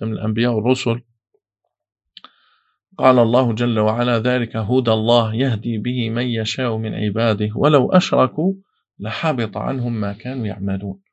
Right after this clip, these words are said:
والآن يأتي، آه، بعض المغرورين يظن أنه بمجرد انتسابه إلى بيت النبوة وإلى نبينا عليه الصلاة والسلام قد، يعني، آه، ضمن الجنة،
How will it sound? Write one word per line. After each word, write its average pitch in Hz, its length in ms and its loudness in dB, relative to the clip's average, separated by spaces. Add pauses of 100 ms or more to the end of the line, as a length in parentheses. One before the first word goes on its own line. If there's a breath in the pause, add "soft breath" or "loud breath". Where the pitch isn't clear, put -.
(440)
والآن 123 440 -2
يأتي، 113 500 -8 (460)
آه، - 180 -10
بعض 113 320 -2 (120)
المغرورين 104 840 -4 (480)
يظن 127 520 -2
أنه 113 360 -2
بمجرد 107 800 -2
انتسابه 107 840 -4 (460)
إلى 107 1000 0
بيت 131 320 0
النبوة 107 600 -2
وإلى 101 320 -6
نبينا 117 400 -2
عليه 107 260 -4
الصلاة 95 360 -6
والسلام 131 520 -8 (500)
قد، 123 280 0
يعني، 117 460 -6
آه، - 580 -16
ضمن 131 360 0
الجنة، 113 500 -4